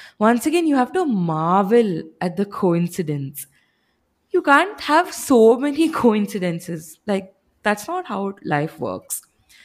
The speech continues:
This also calls into question the work of the special task force that they didn't inform the court about the death of a key witness till the day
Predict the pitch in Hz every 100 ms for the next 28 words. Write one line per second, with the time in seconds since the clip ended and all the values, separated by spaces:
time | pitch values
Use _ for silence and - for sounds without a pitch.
0 | - - - _ _ _ - 233 277 226
1 | 247 349 330 214 220 269 269 233 180 -
2 | 233 254 269 240 220 170 185 190 220 262
3 | 262 - 185 180 - 247 277 277 - _
4 | _ _ - 214 214 220 - 196 165 175
5 | 220 - 214 170 180 196 262 262 226 196
6 | 196 214 208 214 214 175 180 180 196 202
7 | 202 208 160 160 160 - - _ _ -
8 | 214 277 - - 262 269 247 - 214 247
9 | 247 233 226 277 226 147 185 185 196 -